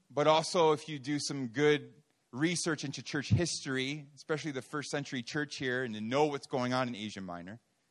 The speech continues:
okay, you'll know that there was some pressure put upon the church at this time. Okay, pressure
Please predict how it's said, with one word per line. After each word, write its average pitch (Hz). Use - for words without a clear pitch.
okay, 151
you'll 156
know 190
that 170
there 180
was 170
some 139
pressure 120
put 160
upon 151
the 131
church 156
at 117
this -
time. 92
Okay, 156
pressure 170